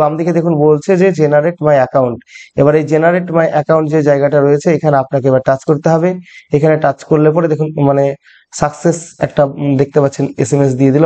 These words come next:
মানে message দিল, notification দিল। এবার বলছে যে আমার অ্যাকাউন্টটা তৈরি হয়ে গিয়েছে এবং আমার অস্থায়ী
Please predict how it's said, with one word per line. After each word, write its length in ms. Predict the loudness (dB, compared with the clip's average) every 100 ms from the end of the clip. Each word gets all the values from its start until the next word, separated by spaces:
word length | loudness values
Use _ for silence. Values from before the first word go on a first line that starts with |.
| 2
মানে 100 | 0
message 240 | -2 0 0
দিল, 100 | 2 2 0
notification 460 | 0 0 2 0 2
দিল। 100 | 2 0 -2 _ _ -14 -2
এবার 140 | 2 2 0
বলছে 200 | -2 0
যে 60 | 2 2
আমার 160 | 2 -2
অ্যাকাউন্টটা 400 | -2 -2 -2 0 0
তৈরি 180 | 0 2 2
হয়ে 140 | 2 2
গিয়েছে 300 | -2 0 -2 -2 -12 _ 0
এবং 120 | 2 2
আমার 160 | 0 -2 -4 -2 -2
অস্থায়ী 400 | -4 -2 0